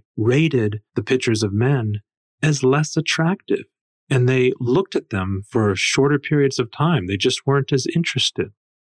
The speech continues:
So if a patient brings up apathy on a serotonergic agent, I would definitely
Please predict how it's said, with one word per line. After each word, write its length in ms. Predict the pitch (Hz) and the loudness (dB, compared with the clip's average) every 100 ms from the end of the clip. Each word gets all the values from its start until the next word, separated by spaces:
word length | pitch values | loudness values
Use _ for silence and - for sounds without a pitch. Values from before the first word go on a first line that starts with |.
| _ - | _ -10
So 220 | - 151 - | -2 0 2
if 180 | 196 | 2
a 80 | 202 | 0
patient 480 | 156 147 127 131 107 | -2 0 0 0 -2
brings 320 | 120 117 104 | -2 0 0
up 160 | 107 101 - | -2 -4 -4
apathy 720 | 117 113 113 - 110 101 98 _ | -2 -2 -4 -4 -2 -2 -6 _
on 160 | 123 107 | -4 -2
a 60 | 98 | -4
serotonergic 840 | - 110 101 - 107 98 - 107 | -2 -2 -2 -2 0 0 -2 -2
agent, 460 | 101 95 98 95 - _ _ _ | -2 -2 -4 -6 -12 _ _ _
I 120 | 107 107 | -2 0
would 140 | 107 | 0
definitely 540 | 131 131 123 113 101 | 0 -2 0 -2 -2